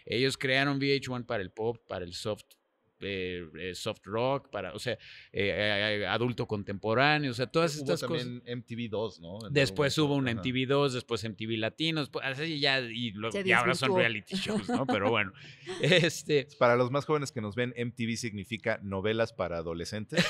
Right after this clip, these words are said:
Speaker 2: Es-, eso es las siglas de M T V. Ajá.
Speaker 1: Exactamente.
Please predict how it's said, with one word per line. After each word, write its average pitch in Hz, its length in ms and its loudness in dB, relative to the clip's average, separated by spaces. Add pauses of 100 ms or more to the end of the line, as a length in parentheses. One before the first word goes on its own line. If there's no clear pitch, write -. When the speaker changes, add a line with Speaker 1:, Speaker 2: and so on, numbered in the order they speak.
Speaker 2:
Es-, - 500 -2
eso 107 220 -2
es 101 160 -6
las 90 340 -4
siglas 92 460 -4
de 90 100 -2
M 92 140 -2
T 95 180 -6
V. 92 160 -6 (360)
Ajá. 113 180 -4
Speaker 1:
Exactamente. 104 800 -4